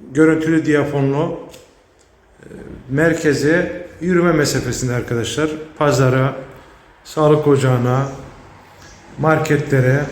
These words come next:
minibüs durağına, e, yakın bir mesafede. Evet arkadaşlar,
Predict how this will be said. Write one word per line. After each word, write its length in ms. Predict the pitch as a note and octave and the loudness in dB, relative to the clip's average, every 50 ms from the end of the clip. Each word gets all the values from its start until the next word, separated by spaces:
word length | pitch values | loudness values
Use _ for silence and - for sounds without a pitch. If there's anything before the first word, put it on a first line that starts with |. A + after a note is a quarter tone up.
| - - - - - - - - - C#3 | -10 -14 -16 -18 -20 -20 -18 -12 -6 -2
minibüs 480 | D#3+ E3+ E3 D#3+ E3 E3 - - - - | 0 0 0 0 0 0 -2 -2 0 2
durağına, 580 | D#3 D#3 D3 C#3 C3 B2 A#2+ B2 C3+ D3+ D3+ D3 - - - - - - - - - - - - - - - - - - - | 2 4 4 4 2 2 2 0 0 -2 -4 -6 -10 -14 -18 -20 -20 -20 -20 -20 -20 -20 -20 -20 -20 -20 -20 -20 -20 -16 -12
e, 320 | - A1 E2 E2 D#3+ D#3+ E3 | -8 -6 -4 -2 -2 -2 0
yakın 340 | F3+ G3 E3+ - F#3+ E3+ D#3+ | 2 2 2 2 0 0 2
bir 80 | D3 | 2
mesafede. 600 | C#3 C3+ B2+ - - B2 A2 - A2+ G#2 G2 F#2 F#2 - - - - - - _ _ _ _ _ - - - - - - - - - - - - - - - - - - - - - - - - - - - - - - - - - - - - C3+ C3+ | 2 2 2 0 0 -4 -4 -4 -4 -4 -4 -6 -6 -8 -10 -16 -20 -20 -20 _ _ _ _ _ -20 -20 -20 -20 -20 -20 -20 -20 -20 -20 -20 -20 -20 -20 -20 -20 -16 -12 -12 -12 -12 -12 -14 -18 -20 -20 -20 -20 -20 -20 -20 -20 -20 -16 -12 -12 -6 0
Evet 260 | E3+ F#3 F#3+ F#3 F#3 | 2 2 4 4 2
arkadaşlar, 540 | E3+ - - D#3+ D3+ C3+ - - D3 C3 - | 2 2 2 2 2 2 2 2 2 0 0